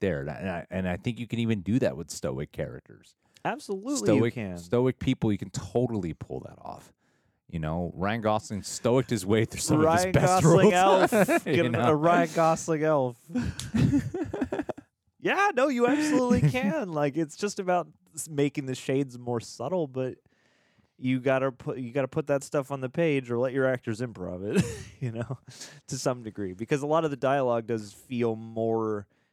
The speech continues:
Speaker 2: a-, a-, at least in this episode, felt more like beats turned into debates. They, they felt like debates,
Speaker 1: Yeah.
Speaker 2: uh, rather than real conversations and real convictions colliding. You know?
Speaker 1: You know.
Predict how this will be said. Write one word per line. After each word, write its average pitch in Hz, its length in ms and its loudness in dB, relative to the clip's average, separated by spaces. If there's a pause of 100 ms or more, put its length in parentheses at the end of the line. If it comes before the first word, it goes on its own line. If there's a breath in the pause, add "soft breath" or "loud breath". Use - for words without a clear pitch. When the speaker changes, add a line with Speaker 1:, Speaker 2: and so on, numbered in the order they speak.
(280)
Speaker 2:
a-, 147 60 -4 (100)
a-, 143 200 -6
at 127 80 -2
least 143 260 -2
in 131 100 -6
this 127 220 -4
episode, 101 400 -6
felt 113 340 -2
more 113 320 -2
like 98 400 -4 (680)
beats - 640 -6 (120)
turned 113 400 -6
into 107 240 -10
debates. 92 680 -10
They, 110 140 -4 (100)
they 104 240 -6
felt 143 180 -4
like 131 160 -2
debates, - 640 -6 (500 soft breath)
Speaker 1:
Yeah. 101 240 0
Speaker 2:
uh, 95 380 -4
rather 113 480 0
than 101 300 -4
real 110 360 0
conversations 87 1000 -14
and 80 100 -20
real 85 460 -8
convictions 92 680 -12
colliding. 82 640 -10 (680)
You 92 100 -12
know? 82 220 -16
Speaker 1:
You 104 140 -4
know. 90 220 -4